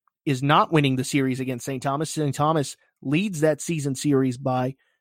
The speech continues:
a count of three games to one.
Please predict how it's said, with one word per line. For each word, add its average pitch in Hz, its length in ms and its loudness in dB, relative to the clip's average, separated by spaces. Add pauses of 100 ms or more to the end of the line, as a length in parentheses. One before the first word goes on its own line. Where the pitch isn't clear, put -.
(120)
a 131 100 -6
count 147 320 0
of 135 220 0
three 151 160 0
games 139 420 -2 (340)
to 139 120 0
one. 127 560 2